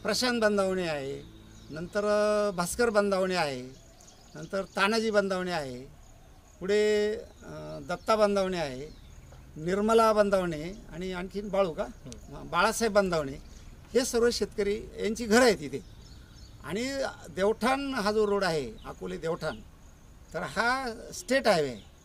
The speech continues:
Speaker 1: समजा अठ्ठावीस आणि बत्तीस इथून पुढे जर इथे काँक्रीट ब्लॉक केलं नाही, तर पाण्याला प्रचंड गळती लागेल आणि, अ, पाणी खाली पाझरं आणि मग घरांमध्ये पाणी जाईल आणि, अ, शेतीमध्ये सुद्धा पाणथळ होईल.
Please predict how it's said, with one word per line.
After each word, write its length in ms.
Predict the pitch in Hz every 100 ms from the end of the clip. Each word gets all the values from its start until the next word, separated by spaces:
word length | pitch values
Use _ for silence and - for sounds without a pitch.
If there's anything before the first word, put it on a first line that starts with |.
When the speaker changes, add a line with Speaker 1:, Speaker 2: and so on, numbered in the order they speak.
| - - - - -
Speaker 1:
समजा 300 | 180 208 262 254
अठ्ठावीस 400 | 226 214 262 254
आणि 140 | 262
बत्तीस 440 | 254 240 - 262 240
इथून 220 | 240 240
पुढे 280 | 240 233 226
जर 160 | 233
इथे 280 | 226 220 226
काँक्रीट 440 | 220 208 208 226 196
ब्लॉक 160 | 208 -
केलं 200 | 202 208
नाही, 300 | 196 151 170 - - - 160
तर 80 |
पाण्याला 440 | 165 - 190 226 240
प्रचंड 400 | 240 247 285 269
गळती 360 | 247 233 233
लागेल 360 | 208 180 180 214
आणि, 380 | 190 208 254 294 - - - -
अ, 40 | 151 156 156 160 - -
पाणी 200 | 196 233 262
खाली 200 | 233 240
पाझरं 320 | 247 220 165 123 - - - - - - -
आणि 140 | 147 175
मग 140 | 214
घरांमध्ये 520 | 190 202 233 247 254
पाणी 300 | 247 233 240
जाईल 420 | 233 240 247 262
आणि, 360 | - 226 254 262
अ, 320 | 240 233 233
शेतीमध्ये 600 | 214 233 240 262 254 247 233
सुद्धा 320 | 208 214 220
पाणथळ 460 | - 214 208 214
होईल. 360 | 214 202 190 247